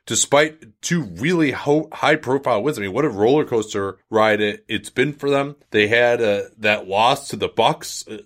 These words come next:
uh, a week ago now, uh, that we talked about. Then, uh, you know, Kyle Lowry is in the worst slump of his career. Then they get a back-to-back, two games without Kawhi Leonard. They wax the Clippers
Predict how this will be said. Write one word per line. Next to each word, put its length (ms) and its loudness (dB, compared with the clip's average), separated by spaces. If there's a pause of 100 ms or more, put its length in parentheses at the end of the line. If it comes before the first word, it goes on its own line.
(140)
uh, 320 2 (200)
a 80 -2
week 260 0
ago 280 0
now, 420 0 (100)
uh, 180 -4
that 180 -4
we 100 -4
talked 300 -4
about. 360 0 (240)
Then, 380 2
uh, 60 -4
you 160 -4
know, 80 -2
Kyle 340 0
Lowry 380 0
is 100 -8
in 80 -6
the 80 -4
worst 360 0
slump 180 -6
of 100 -8
his 140 -10
career. 480 -2 (100)
Then 180 -4
they 300 0 (160)
get 160 2
a 40 0
back-to-back, 640 0
two 180 -2
games 260 0
without 360 -2
Kawhi 340 -2
Leonard. 320 -4
They 300 -2 (100)
wax 580 -2
the 140 -4
Clippers 520 -2